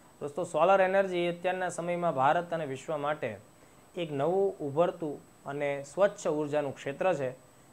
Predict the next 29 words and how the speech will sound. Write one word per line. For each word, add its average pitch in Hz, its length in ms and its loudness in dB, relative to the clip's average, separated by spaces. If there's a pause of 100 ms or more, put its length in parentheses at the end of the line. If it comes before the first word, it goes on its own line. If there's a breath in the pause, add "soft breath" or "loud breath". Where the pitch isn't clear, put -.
(120)
એટલે 147 160 -2
અવારનવાર 165 640 4
આ 147 160 0
બધી 160 240 -2
બાબતોને 151 560 0
ધ્યાનમાં 139 340 0
રાખીને 156 340 -2
પ્રશ્નો 123 360 -10
પૂછવામાં 131 500 -8
આવેલા 127 380 0
છે. - 100 -18 (680 loud breath)
અને 147 100 -4
બની 180 220 2
શકે 202 300 0
કે 185 80 0
આગામી 175 380 4
સમયમાં 180 500 0
પણ 117 200 -4 (500 soft breath)
આ 151 120 -4
સેમ 214 320 2
કોન્સેપ્ટમાંથી 170 880 -4 (260)
તમારી 180 260 0
સામે 160 260 -4
પ્રિલિમ્સના 151 680 -6 (460)
પિન 180 240 -4
પોઇન્ટ 165 320 -4
પ્રશ્નો 143 300 -6
આવી 127 200 0
શકે. 107 280 -16